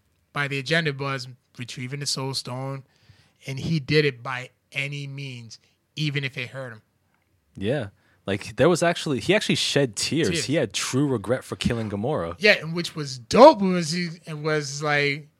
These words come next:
Speaker 1: he said, "You sacrificed somebody, so then what you thought that he did," and he's like,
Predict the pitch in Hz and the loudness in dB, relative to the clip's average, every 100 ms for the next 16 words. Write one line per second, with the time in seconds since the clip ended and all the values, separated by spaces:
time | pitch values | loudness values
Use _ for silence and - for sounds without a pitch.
0 | _ _ _ _ _ - 170 185 156 185 | _ _ _ _ _ -12 -6 -4 -2 -2
1 | - 196 - - 160 - - 208 175 143 | 2 0 0 -2 -2 0 0 0 2 0
2 | 139 143 - - 143 143 139 139 147 131 | 0 -4 -8 -6 -2 -2 -2 -6 -12 -10
3 | 147 - 143 - 165 185 165 147 151 143 | -10 -8 -10 4 6 6 4 2 2 6
4 | 214 196 156 151 156 147 135 135 | 8 6 4 -2 -2 0 0 -4